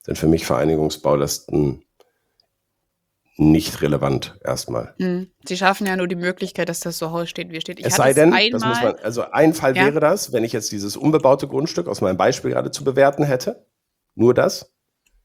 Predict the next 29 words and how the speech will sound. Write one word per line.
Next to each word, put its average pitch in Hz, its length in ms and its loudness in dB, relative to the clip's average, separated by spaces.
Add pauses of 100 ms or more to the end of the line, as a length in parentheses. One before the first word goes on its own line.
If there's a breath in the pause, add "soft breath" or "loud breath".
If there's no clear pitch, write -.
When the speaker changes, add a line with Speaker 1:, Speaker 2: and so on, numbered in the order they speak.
Speaker 2:
Mhm. 208 320 0
Speaker 1:
ja, 117 320 2
dann 113 240 0
wäre 120 160 0
es - 120 0
natürlich 101 340 -2
wertrelevant, 127 840 0 (560)
ja, 151 420 0 (260)
äh, 113 340 6
weil 110 640 2 (800)
ich - 180 -14
ja 127 340 4
quasi 123 400 -2
nicht 120 200 -10
bebauen 120 440 4
kann 82 320 -6
aufgrund 87 360 -6
der 87 60 -4
Vereinigungsbaulast. 78 1120 0 (600)
Speaker 2:
Weil 196 220 2
die 196 80 -6
baulichen 202 460 -2
Gegebenheiten 262 680 -4
schon 226 140 -6
auf 220 80 -10
dem 170 120 -6
anderen 208 220 0
ausgereizt - 560 -4
wurden. 143 240 -6